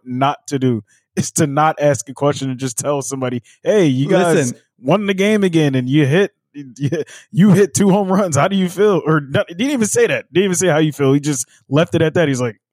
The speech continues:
Speaker 1: "Well, what's the question? Like, are we going
Speaker 2: Oh
Speaker 1: anywhere
Speaker 2: my
Speaker 1: with this?
Speaker 2: gosh.
Speaker 1: Like, what's, what's going on here?"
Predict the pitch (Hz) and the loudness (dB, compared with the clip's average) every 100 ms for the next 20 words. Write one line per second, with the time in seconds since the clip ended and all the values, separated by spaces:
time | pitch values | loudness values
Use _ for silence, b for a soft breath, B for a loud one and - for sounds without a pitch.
0 | _ 117 110 113 123 143 - 160 - 113 | _ -12 -8 -6 -6 -6 -4 -4 -4 -10
1 | 110 110 - 123 b b 139 143 135 156 | -8 -8 -12 -18 b b -2 2 2 2
2 | 170 175 180 180 - - 113 139 143 165 | 2 2 2 2 2 0 2 0 0 -2
3 | 139 165 165 180 196 226 214 147 123 110 | -2 -2 -2 -6 -2 0 0 0 -2 -2